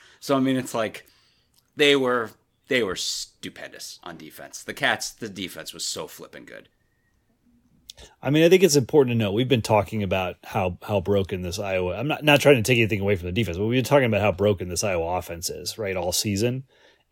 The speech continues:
Speaker 2: And, um, now that, that being said, they still can run the ball with some effectiveness.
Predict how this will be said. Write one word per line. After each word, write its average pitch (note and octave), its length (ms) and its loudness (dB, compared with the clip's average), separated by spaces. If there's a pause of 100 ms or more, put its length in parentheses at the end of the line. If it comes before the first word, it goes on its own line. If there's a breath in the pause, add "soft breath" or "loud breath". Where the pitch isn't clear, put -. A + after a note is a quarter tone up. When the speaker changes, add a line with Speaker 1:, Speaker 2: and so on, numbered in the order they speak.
Speaker 2:
And, F#2+ 300 -2
um, F#2 260 -4
now G#2+ 160 0
that, A2+ 160 2
that A2+ 180 0
being G#2+ 200 0
said, G2 320 4
they G2 100 2
still G2 640 0 (480)
can G2+ 200 0
run F#2+ 140 0
the F#2+ 60 -2
ball G#2 340 2 (140)
with - 160 -2
some G#2 120 -4
effectiveness. F#2 640 -6